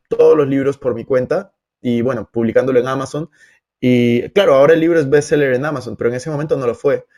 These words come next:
Recién se volvió bestseller este año, cosa que es muy rara, eh, cuando sacas un libro. Normalmente el pico es cuando lo lanzas. Aquí fue, fue raro porque lo lancé y no mucha gente lo compró,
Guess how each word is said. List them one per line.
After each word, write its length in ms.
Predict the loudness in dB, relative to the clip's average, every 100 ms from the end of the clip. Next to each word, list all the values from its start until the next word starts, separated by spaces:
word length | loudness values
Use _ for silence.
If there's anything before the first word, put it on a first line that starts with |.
| _ _
Recién 300 | -2 -2 0
se 80 | 2
volvió 240 | 4 2
bestseller 460 | 0 0 2 2 2
este 260 | -4 0
año, 280 | 0 0 -8
cosa 240 | -10 -6 -2
que 60 |
es 100 | -2 -2
muy 300 | -2 0 2
rara, 460 | 2 4 2 0 -4
eh, 240 | -2 -2
cuando 160 | -2 -4
sacas 220 | -4 -6
un 120 | -4
libro. 280 | -4 -4 -8 -8
Normalmente 480 | -4 -2 0 0
el 100 | -2
pico 300 | -4 -6 0
es 100 | -2
cuando 260 | 0 -2 0
lo 100 | 0
lanzas. 520 | 0 -2 -6 -8 -8 _ -20 -20 _
Aquí 340 | -4 -2 -4
fue, 380 | -4 0 0 0
fue 400 | -2 2 4 6
raro 380 | 4 4 2 0
porque 220 | -6 -8 -4
lo 100 | -2
lancé 560 | -2 -2 0 2 0
y 160 | -4 -4
no 140 | -4
mucha 240 | -6 -8 -8
gente 240 | -6 -4
lo 80 | -2
compró, 580 | -4 -2 0 2 0